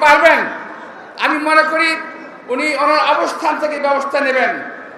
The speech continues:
আমি বিশ্বাস করি সারা বিশ্বের, সারা বাংলাদেশের মানুষ আজকে আমার নেতার পিছনে থাকবেন, আমরাও তার পিছনে থাকব। প্রিয় ভাইয়েরা, আমরা এই কথা বলে, এই সভা করে,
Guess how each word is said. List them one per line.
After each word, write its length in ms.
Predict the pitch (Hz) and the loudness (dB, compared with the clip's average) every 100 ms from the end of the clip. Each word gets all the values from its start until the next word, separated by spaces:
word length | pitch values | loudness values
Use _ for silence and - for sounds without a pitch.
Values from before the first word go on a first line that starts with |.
| - - 254 | -18 -6 -4
আমি 120 | 285 302 | -2 -4
বিশ্বাস 360 | 294 - 339 320 330 | -4 0 2 2 0
করি 200 | 320 302 - - - - - | 0 -2 -6 -12 -16 -14 -4
সারা 220 | 294 311 240 | 2 2 2
বিশ্বের, 440 | 320 - 349 294 - - - - - | -2 -4 2 2 2 -4 -14 -16 -6
সারা 160 | 294 320 330 | 2 4 6
বাংলাদেশের 540 | 349 349 339 330 330 302 | 6 4 2 2 2 4
মানুষ 280 | 311 311 294 - - - - - 247 | 6 6 6 4 -6 -12 -16 -6 0
আজকে 200 | 269 - 277 | 0 2 0
আমার 140 | 262 262 | 0 -2
নেতার 260 | 254 240 226 | -2 -2 -4
পিছনে 260 | 226 214 214 - | -6 -8 -8 -6
থাকবেন, 340 | 202 190 196 190 - - - 190 | -6 -4 -6 -6 -10 -16 -10 -8
আমরাও 260 | 208 202 202 | -2 0 0
তার 140 | 185 139 | -2 -6
পিছনে 280 | 165 151 147 - | -8 -12 -14 -14
থাকব। 200 | 127 - 302 330 349 349 320 302 - - - - - - - | -16 -14 -6 -4 -2 -2 -6 -10 -12 -12 -14 -16 -16 -18 -12
প্রিয় 180 | 254 269 | 0 2
ভাইয়েরা, 340 | 254 262 240 160 - - - - - - - - - - - - - - - - 180 | 2 2 2 0 -4 -10 -16 -18 -20 -20 -20 -20 -20 -20 -20 -20 -20 -20 -20 -14 -6
আমরা 200 | 208 254 262 | -6 -2 -2
এই 60 | 254 233 | -2 -2
কথা 200 | 226 240 254 | -4 -2 -2
বলে, 180 | 254 285 285 - 214 | -2 -4 -4 -8 -10
এই 60 | - | -6
সভা 200 | 220 247 240 | -4 -4 -2
করে, 180 | 247 | -2